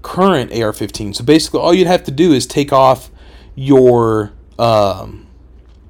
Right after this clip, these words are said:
your trigger guard, and this is placed right in there. Uh, this thing is really fucking cool, and it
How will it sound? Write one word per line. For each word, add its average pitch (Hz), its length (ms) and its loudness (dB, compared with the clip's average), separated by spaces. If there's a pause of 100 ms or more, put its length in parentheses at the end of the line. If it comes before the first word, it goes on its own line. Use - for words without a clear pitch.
(300)
your 117 240 -6
trigger 175 320 0
guard, 196 400 4 (480)
and 131 200 -2
this 135 280 -2 (100)
is 110 160 -6
placed 127 440 -2
right 113 440 -2
in 110 220 -8
there. - 280 -12 (540)
Uh, 104 400 -2
this 143 240 -2
thing 143 480 -2
is 104 240 -8
really 135 340 2
fucking 143 380 0
cool, 151 380 2
and 110 100 -6
it 117 160 -6